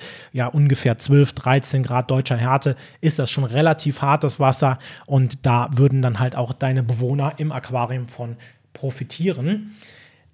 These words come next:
Aber die Frage ist natürlich jetzt, ist Zoll für jedes Aquarium absolut notwendig und das Beste, was du machen kannst? Und da kann ich zumindest das Resümee ziehen,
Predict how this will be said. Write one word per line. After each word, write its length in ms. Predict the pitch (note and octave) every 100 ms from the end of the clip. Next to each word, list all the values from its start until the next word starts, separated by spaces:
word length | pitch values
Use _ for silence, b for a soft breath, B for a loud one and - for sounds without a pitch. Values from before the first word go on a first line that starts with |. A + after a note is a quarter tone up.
| _ -
Aber 480 | F#3 D#3+ A#2 - -
die 80 | C3+
Frage 280 | D3 D#3 E3+
ist 80 |
natürlich 400 | E3+ D#3 D#3+ D#3+
jetzt, 280 | D#3 D#3 - -
ist 320 | G3 - -
Zoll 240 | E3+ D#3
für 120 | D3+
jedes 460 | C#3 A#2 G3 G#3 C#3+
Aquarium 580 | C3+ - D3 D3 D3+ D3+ _ _
absolut 540 | F3+ - - F3+ F3+
notwendig 640 | E3+ F3 D#3 D#3+ D#3+ D#3+ D#3
und 140 | D3
das 240 | C3 A2+ B2
Beste, 340 | F3 F3 D3+
was 160 | D3 -
du 80 |
machen 320 | C#3+ D3 E3 D#3
kannst? 420 | D3+ D#3+ E3+ - _
Und 220 | D3 C#3+
da 120 | C#3
kann 280 | C3+ C#3 D#3 D#3
ich 280 | C#3+ - _ _ _ _ _ _
zumindest 400 | - D3+ D#3+ E3+
das 340 | D#3+ C#3 C3+ B2+
Resümee 480 | C#3+ D3 D3 D#3+ E3+
ziehen, 440 | - E3 D#3+